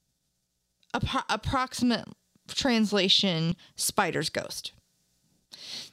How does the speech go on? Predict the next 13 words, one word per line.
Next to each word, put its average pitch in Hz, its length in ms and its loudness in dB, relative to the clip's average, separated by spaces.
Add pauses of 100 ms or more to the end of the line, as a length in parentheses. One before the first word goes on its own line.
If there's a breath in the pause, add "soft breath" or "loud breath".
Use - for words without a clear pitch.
(680 loud breath)
Um, 226 280 2
another 208 400 4
legend 202 640 2
from, 180 360 2
uh, 160 580 0 (100)
the 165 480 2
Kashikobuchi 190 1080 2
area 156 680 0
says 180 340 0
that 185 140 0
a 175 80 2
man 180 440 4
named 160 500 2